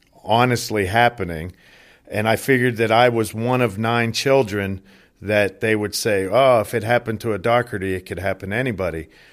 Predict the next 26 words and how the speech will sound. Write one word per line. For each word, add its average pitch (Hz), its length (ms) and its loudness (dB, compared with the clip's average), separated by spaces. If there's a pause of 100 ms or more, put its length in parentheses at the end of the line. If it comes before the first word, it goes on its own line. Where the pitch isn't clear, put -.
(240)
which 113 240 -2
is 110 140 -6
what 113 180 0
happened. 104 600 0 (120)
But 110 360 0 (420)
even 156 420 2
though 147 200 4
my 127 600 0 (420)
priest 139 480 -2
was 120 160 -4
called 127 320 2
before 120 400 0
the 113 100 -2
grand 110 360 -2
jury, 110 560 2 (340)
and 107 180 -8
even 135 440 0
though 123 240 4
he 117 560 -2
admitted 113 640 0
to 104 200 0
it, - 300 -6
to 117 120 -8
the 101 100 -6
grand 104 360 -6
jury, 120 460 0